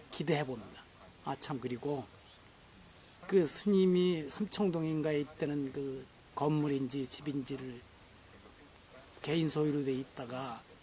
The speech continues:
절 이름으로 일억을 더 붙여서 팔았다고 그걸 비난하는데,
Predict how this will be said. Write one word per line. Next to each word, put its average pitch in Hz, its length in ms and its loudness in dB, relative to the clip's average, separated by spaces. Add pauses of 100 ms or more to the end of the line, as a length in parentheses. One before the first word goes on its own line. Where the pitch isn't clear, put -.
(220)
절 156 260 2
이름으로 143 460 0
일억을 135 340 0
더 127 180 -4
붙여서 - 500 -6 (520)
팔았다고 190 520 4
그걸 156 280 0
비난하는데, 143 920 0